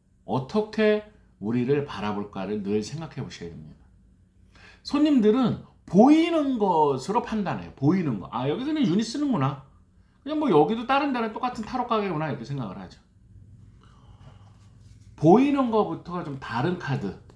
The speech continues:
다른 카드. 굉장히 중요하신 겁니다.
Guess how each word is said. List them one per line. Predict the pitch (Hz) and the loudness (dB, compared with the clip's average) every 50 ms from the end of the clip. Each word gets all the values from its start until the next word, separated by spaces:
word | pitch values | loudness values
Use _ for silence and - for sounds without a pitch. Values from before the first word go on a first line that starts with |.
| _ _ - - - - - - - - - - - - - - - - | _ _ -20 -20 -20 -20 -20 -20 -20 -20 -20 -20 -20 -20 -20 -20 -20 -20
다른 | - - 104 104 107 104 98 | -14 -10 -8 -6 -6 -6 -8
카드. | - 101 87 80 87 92 110 127 139 - - - - - _ _ - - - - - - _ - - _ - _ - - - - - _ _ - - | -8 -10 -10 -10 -10 -10 -12 -12 -14 -16 -20 -20 -20 -20 _ _ -20 -20 -20 -20 -20 -20 _ -20 -20 _ -20 _ -20 -20 -20 -20 -20 _ _ -18 -10
굉장히 | - 123 127 131 135 139 135 143 135 | -4 -2 0 2 2 2 0 0 -4
중요하신 | 135 - 113 127 143 139 127 113 104 - - 101 92 | -6 -6 -4 -4 -2 -2 -4 -6 -8 -10 -10 -12 -12
겁니다. | 90 85 80 82 80 80 - 55 55 | -12 -14 -14 -16 -18 -20 -20 -20 -20